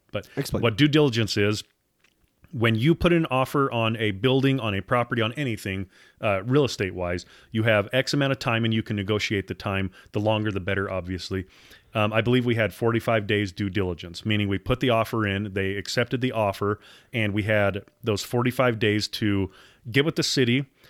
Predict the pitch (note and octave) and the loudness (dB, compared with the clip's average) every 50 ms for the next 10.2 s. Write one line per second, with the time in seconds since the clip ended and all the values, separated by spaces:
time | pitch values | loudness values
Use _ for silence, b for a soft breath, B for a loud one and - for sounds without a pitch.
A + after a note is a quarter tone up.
0 | b b b b - - - - - - D#3+ C#3+ A#2+ B2+ A#2+ A#2 A#2 A#2 A#2 A#2 | b b b b -6 -4 -2 -2 -2 -2 -2 0 2 2 2 4 2 2 2 2
1 | A#2 A#2 A2+ G#2 - _ - A2 A#2 C3 C3 - - - C#3 C3 B2+ B2+ B2+ - | 0 0 -2 -6 -8 _ -4 0 0 0 0 0 0 0 2 2 2 0 0 -4
2 | - - B2+ B2+ B2 B2 B2 A2+ G2 A#2+ A#2+ B2 B2 B2+ B2 A#2+ A2+ G#2 G2+ A2 | -6 -4 0 2 2 2 0 0 0 2 2 2 2 2 2 0 0 0 0 -2
3 | A#2 G#2 A#2 A#2 A2 G#2 A2+ A2+ A2+ G#2+ - - A#2 G#2 G#2 A2 G#2+ G#2+ G2+ F#2+ | -2 0 0 -2 0 0 0 0 0 -2 -4 -4 -4 -2 0 0 0 0 -2 -2
4 | A2 G#2+ G2+ A2 G2+ - - A2 G#2 G#2 G2 - - A#2+ A2 A2 A2 G2+ G2+ G#2+ | -2 -2 -2 -6 -6 -2 0 0 0 0 0 -2 -4 -4 -2 -2 -2 -2 0 0
5 | G#2 G#2 G2 - _ - - B2 B2 C3 - - G#2+ F#2+ G2 F#2+ F#2+ b b b | 0 -2 -4 -8 _ -6 -2 0 0 0 0 -2 -4 -2 -2 -2 -4 b b b
6 | b b b b _ - G#2 G2 F#2+ G2 F#2+ G2 - - G#2+ A2 A2 G#2 G#2+ A2 | b b b b _ -2 -2 0 0 -2 -4 -6 -6 -4 -4 -2 -2 -2 -2 -2
7 | G#2 G2 G2+ G2 F#2+ - - B2 B2 A#2+ A#2+ A2 G#2 G#2+ G#2+ G#2 G2 - - G2+ | 0 0 -2 -4 -6 -4 0 2 4 4 4 4 2 0 0 0 -2 -4 -6 -6
8 | F#2+ - - - G#2+ G2+ - - - A2+ G#2+ B B B B B B B _ - | -6 -6 -4 -2 -2 -2 -2 0 0 0 0 B B B B B B B _ -2
9 | C3 D3+ - C3 C3+ D3 C3 B2+ C#3+ C3+ - - _ - C3 C#3+ C#3 - C3 C#3 | -2 0 2 2 2 4 4 4 2 2 0 -6 _ -2 -2 -2 0 2 2 2
10 | E3 D3 A#2+ | 2 2 0